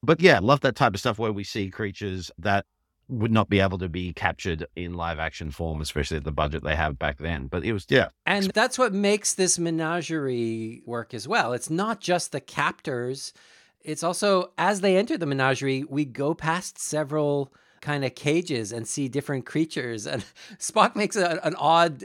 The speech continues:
Speaker 2: observation. He says, "I find them strangely attractive." <laughs>
Speaker 1: And it's just, like, in passing, and you, they go,
Speaker 2: They
Speaker 1: "Whoa."
Speaker 2: just drop it there. It's, "Make of that what you will."
Speaker 1: Yeah, and they go, "No, no, we need to unpack this, Spock." All right, he goes, "I find them strangely
Speaker 2: <laughs>
Speaker 1: attractive."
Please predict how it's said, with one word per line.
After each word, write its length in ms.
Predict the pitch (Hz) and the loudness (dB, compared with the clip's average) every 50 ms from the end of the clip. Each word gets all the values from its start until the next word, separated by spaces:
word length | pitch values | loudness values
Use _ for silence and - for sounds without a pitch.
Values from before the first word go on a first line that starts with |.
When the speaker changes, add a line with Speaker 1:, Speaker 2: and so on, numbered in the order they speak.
| - | -6
Speaker 2:
observation. 580 | - 147 156 143 139 143 143 143 151 - - 151 | -2 -2 0 0 0 2 2 2 2 2 0 -2
He 40 | 127 | -2
says, 220 | - 156 139 - - | 0 -2 -2 -4 -6
"I 80 | - 101 | -12 -14
find 400 | - _ - 92 127 202 196 131 | -14 _ -10 -6 -4 -4 -2 -4
them 100 | 101 87 | -4 -6
strangely 580 | - - - - 123 147 165 - - 104 92 90 | -8 -10 -4 -2 0 0 0 -2 -4 -4 -4 -4
attractive." 680 | 101 - - - - 302 - - - 113 98 - - - - _ _ - - - 302 - | -4 -2 0 0 0 0 0 -2 0 0 0 -2 -2 -18 -20 _ _ -18 -14 -10 -8 -2
<laughs> 360 | - 190 - - - - - - - - - - 539 - - - 494 - 139 - 440 - | 0 0 0 0 -4 -16 -16 -18 -20 -8 2 4 4 4 6 4 4 4 4 0 0 4
Speaker 1:
And 160 | 190 190 202 - | 4 4 6 6
it's 180 | 202 214 - - | 6 4 4 6
just, 240 | - 269 285 - - | 4 4 6 8 6
like, 220 | 285 262 - _ - - | 6 6 4 _ 0 2
in 160 | 175 156 135 | 4 4 4
passing, 520 | - - 135 113 120 139 - - 214 214 | 4 4 6 6 6 6 4 2 0 0
and 80 | 190 151 | 2 4
you, 60 | 147 143 | 4 6
they 120 | 143 147 | 6 6
go, 120 | 131 131 120 | 6 6 6
Speaker 2:
They 60 | - | 8
Speaker 1:
"Whoa." 100 | 170 165 | 8 8
Speaker 2:
just 140 | 143 113 104 | 8 6 4
drop 280 | - 214 196 190 - 196 | 4 6 6 6 6 4
it 120 | 190 - | -2 2
there. 340 | 208 190 185 180 175 180 196 | 4 6 6 6 6 4 2
It's, 180 | 196 185 - - 220 165 143 135 | -4 -6 -8 -8 -12 -14 -10 -2
"Make 200 | 185 254 - - | 0 0 0 0
of 100 | 226 196 | -2 4
that 200 | 160 175 160 - | 6 6 6 4
what 160 | 139 131 - - | 2 -6 -8 -6
you 120 | 127 117 | -6 -4
will." 260 | 110 107 104 110 - - | -4 -4 -4 -6 -6 -2
Speaker 1:
Yeah, 240 | 151 160 196 113 - - | 6 8 8 8 8 4
and 120 | 151 156 | 6 6
they 100 | 156 147 | 8 8
go, 140 | 139 151 139 | 8 8 6
"No, 120 | 143 165 180 | 6 6 6
no, 140 | 175 160 | 6 6
we 180 | 131 117 147 180 | 6 6 6 6
need 200 | 196 190 175 143 | 6 4 2 4
to 100 | - 135 | 4 4
unpack 360 | 110 104 101 - 139 127 - | 4 2 2 2 0 0 0
this, 220 | - 92 82 - - | -2 -6 -6 -6 -4
Spock." 300 | - 98 78 69 - - - | -2 -2 -2 -2 -6 -4 -2
All 120 | 117 117 | 0 2
right, 140 | 107 117 147 | 4 4 4
he 60 | 143 104 | 4 2
goes, 140 | 104 90 | 0 -2
"I 100 | 98 85 85 | -2 -6 -8
find 220 | - 104 113 123 | -6 -8 -6 -6
them 140 | - - - | -6 -8 -8
strangely 360 | - - 202 90 82 95 101 | -6 -6 -6 -6 -4 -4 -4
Speaker 2:
<laughs> 40 | 101 | -4
Speaker 1:
attractive." 520 | - - 120 131 - - 73 64 - - | -2 0 -2 -2 -2 -2 -8 -8 -10 -12